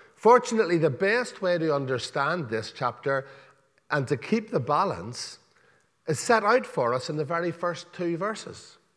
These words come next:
There's two interpretative keys to this passage. Firstly, for church members in verse one, and then for leaders in verse two.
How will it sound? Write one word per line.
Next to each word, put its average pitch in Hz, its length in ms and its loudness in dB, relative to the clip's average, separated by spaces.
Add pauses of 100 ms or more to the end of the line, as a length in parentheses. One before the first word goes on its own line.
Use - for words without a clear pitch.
(640)
There's 147 220 2
two 226 560 0 (340)
interpretative 165 1000 -4
keys 113 600 -6
to - 140 -10
this 127 240 -6
passage. - 680 -8 (1200)
Firstly, 208 580 6
for 160 180 2
church - 380 0
members 175 520 2
in 123 120 0
verse 113 340 0
one, 135 380 2 (280)
and 135 180 0
then 139 480 2
for 135 220 2
leaders 135 480 4
in 117 120 -2
verse 107 300 0
two. 107 340 -8